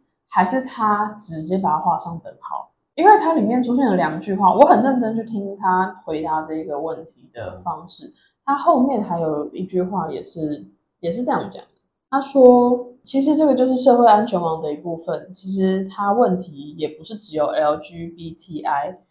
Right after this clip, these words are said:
Speaker 1: 更多忧郁症、躁郁症，很多啦，精神分裂，其实很多这种适应障碍应该建立一个系统。
Speaker 2: 嗯。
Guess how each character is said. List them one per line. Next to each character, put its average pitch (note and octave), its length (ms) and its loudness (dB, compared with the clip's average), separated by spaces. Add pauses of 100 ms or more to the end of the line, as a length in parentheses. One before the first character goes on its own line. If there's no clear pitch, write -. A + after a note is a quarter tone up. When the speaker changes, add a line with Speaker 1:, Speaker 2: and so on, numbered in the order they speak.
(180)
Speaker 1:
更 A#3+ 180 4
多 A3 180 2
忧 G#3+ 220 2
郁 G#3+ 80 -4
症、 F#3+ 480 -2
躁 F#3 300 4
郁 F3+ 80 0
症， F3+ 360 -4 (140)
很 D#3+ 220 -6
多 F3 240 4
啦， F3 400 0
精 B3+ 200 -2
神 G3 140 0
分 G3+ 240 -2
裂， G#3 240 -2
其 - 180 -12
实 G3 140 -6
很 E3+ 180 -2
多 F#3 140 2
这 G#3 80 -4
种 D#3+ 180 -4
适 G3+ 300 -6
应 F#3+ 240 0
障 F3 220 -4
碍 F3 180 -8
应 F#3+ 160 -4
该 F#3 240 0
建 E3+ 220 -6
立 D3+ 80 -12
一 - 40 -16
个 - 120 -10
系 - 360 -16
统。 - 120 -18 (280)
Speaker 2:
嗯。 - 300 -18